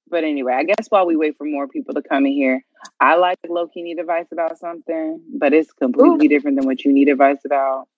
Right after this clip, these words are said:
Speaker 2: Ooh.
Speaker 1: So there's
Speaker 2: Yeah,
Speaker 1: this
Speaker 2: let's
Speaker 1: guy.
Speaker 2: see.
Speaker 1: So there's this guy. <laughs>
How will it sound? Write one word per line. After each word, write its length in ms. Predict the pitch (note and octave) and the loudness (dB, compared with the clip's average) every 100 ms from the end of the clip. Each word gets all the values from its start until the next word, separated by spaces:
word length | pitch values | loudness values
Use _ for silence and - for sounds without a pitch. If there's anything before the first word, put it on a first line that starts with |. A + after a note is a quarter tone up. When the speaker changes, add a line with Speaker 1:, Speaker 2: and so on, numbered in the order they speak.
| - - _ _ _ _ _ _ _ G3+ | -16 -16 _ _ _ _ _ _ _ 4
Speaker 2:
Ooh. 480 | G#3+ A#3+ F3 C#3+ G3+ _ _ _ _ - _ - _ _ _ _ - | 6 6 6 2 -4 _ _ _ _ -20 _ -20 _ _ _ _ -10
Speaker 1:
So 580 | - D#3+ C3+ C3 B2+ C3+ C#3+ _ _ - - | 0 4 6 6 4 0 -4 _ _ -18 0
there's 200 | F3 G3 | 4 6
Speaker 2:
Yeah, 100 | B3 A3+ | 6 4
Speaker 1:
this 140 | A#3+ | 4
Speaker 2:
let's 120 | - | 2
Speaker 1:
guy. 80 | - A#3 | -2 0
Speaker 2:
see. 120 | F#3 | -2
Speaker 1:
So 240 | - - | -2 2
there's 160 | G#3+ A#3 | 4 6
this 140 | C#4 - - | 4 2 -2
guy. 200 | - - C#4 - - | -2 -4 -16 -4 4
<laughs> 240 | A#3+ - | 4 2